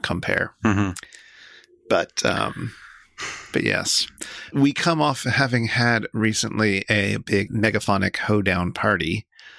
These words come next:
Speaker 1: celebrating all sorts of things.
Speaker 2: Yes.
Speaker 1: Uh, in which we had a little bit in the middle of it, introducing and talking about all the different great podcasts we have here.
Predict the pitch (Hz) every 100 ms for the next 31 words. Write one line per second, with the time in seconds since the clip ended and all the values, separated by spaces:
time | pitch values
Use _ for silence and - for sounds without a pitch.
0 | - _ - - 98 92 92 98 - 104
1 | 110 - 127 - - - - - 127 -
2 | - - - - - - - - 117 123
3 | 147 143 139 143 143 139 156 151 143 127
4 | - - - 156 165 170 175 170 208 -
5 | 135 143 147 - 147 135 139 - 143 135
6 | 139 143 110 117 127 107 - _ - 120
7 | - 107 - - 101 - 117 110 113 113
8 | 143 185